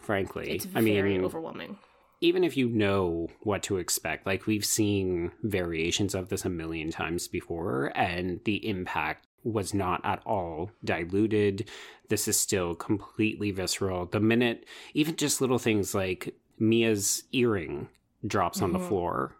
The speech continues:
Speaker 1: and I kept waiting for the shooter to come in and spot that they were all trying to hide out of sight on top of the toilet, and it's, it's overwhelming.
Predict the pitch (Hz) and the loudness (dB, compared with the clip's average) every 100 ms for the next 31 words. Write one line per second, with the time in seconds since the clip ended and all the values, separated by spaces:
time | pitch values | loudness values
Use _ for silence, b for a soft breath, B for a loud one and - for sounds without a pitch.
0 | - 120 104 101 101 101 104 104 104 92 | -4 -2 0 0 -2 -2 0 2 2 2
1 | 90 - 107 98 95 98 92 - 110 98 | 0 0 2 2 0 -2 -2 2 2 2
2 | 95 - 101 90 87 90 - 101 90 - | 0 -4 -2 -2 0 -2 0 0 2 0
3 | - 85 82 - 110 87 87 - B B | 0 0 -2 -4 -2 -2 -2 -10 B B
4 | 107 98 95 - 98 - - 90 87 85 | 0 0 0 0 -2 -2 -2 -2 -2 -2
5 | 117 92 92 - 95 92 95 85 82 85 | 0 0 -2 -2 -2 0 -2 -2 -2 -2
6 | 98 92 85 87 - 95 82 78 110 98 | -2 -4 -6 -8 -6 -6 -4 -4 -2 -2
7 | 92 - - B B B B B _ _ | -2 -4 -6 B B B B B _ _
8 | _ _ _ _ - 110 95 - 110 131 | _ _ _ _ -8 -6 -2 0 0 2
9 | 131 185 107 76 | 2 2 2 -2